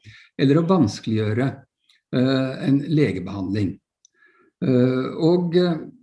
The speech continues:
hvis man da overfører dette til, eh, og da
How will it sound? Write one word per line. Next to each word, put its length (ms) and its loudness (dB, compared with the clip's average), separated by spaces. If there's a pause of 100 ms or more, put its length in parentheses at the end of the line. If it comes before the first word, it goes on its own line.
(140)
hvis 260 -4
man 440 -2
da 240 0
overfører 560 2
dette 500 0
til, 380 2
eh, 260 -2
og 100 -4
da 280 -4